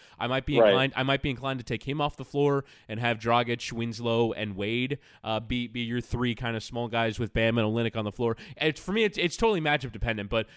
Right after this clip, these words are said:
Speaker 1: I think right now your, your, your best five in terms of what you're going down the stretch with would be some combination of Dragic, Wade, Winslow, Richardson, and Olynyk, but I think depending on the matchup, you're gonna have to make those changes.
Speaker 2: But here's where we are. This is remarkable.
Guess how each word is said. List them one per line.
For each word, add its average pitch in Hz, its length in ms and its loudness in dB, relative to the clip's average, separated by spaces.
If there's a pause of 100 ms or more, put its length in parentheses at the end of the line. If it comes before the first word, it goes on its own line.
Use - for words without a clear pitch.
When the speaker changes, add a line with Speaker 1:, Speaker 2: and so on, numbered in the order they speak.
(120)
Speaker 1:
I 170 100 2
think 247 140 2
right 208 120 4
now 196 140 2
your, 156 300 4
your, 139 240 0
your 135 180 -2
best 170 320 -2
five 110 720 2 (240)
in 120 100 -6
terms 135 240 -6
of 127 60 -4
what 135 160 -2
you're 131 100 -2
going 123 280 0
down 117 160 0
the 107 40 -4
stretch 110 300 -4
with 104 180 -6
would 110 140 -8
be 110 100 -4
some 131 240 -2
combination 110 680 -4 (260)
of 107 220 0
Dragic, 120 440 2
Wade, 110 240 0
Winslow, 110 380 -4
Richardson, 104 500 -4
and 95 100 -2
Olynyk, 123 380 2
but 113 200 2 (220)
I 139 120 0
think 156 160 0
depending 139 320 2
on 127 40 0
the 117 60 -2
matchup, 113 220 -2
you're 113 100 -6
gonna 110 140 0
have 107 80 -2
to 110 60 -6
make 101 120 -4
those 92 160 -6
changes. - 480 -10
Speaker 2:
But 165 300 6
here's 202 480 8
where 185 120 10
we 143 120 6
are. 107 240 4
This 127 160 -10
is 147 120 -8
remarkable. 123 600 -2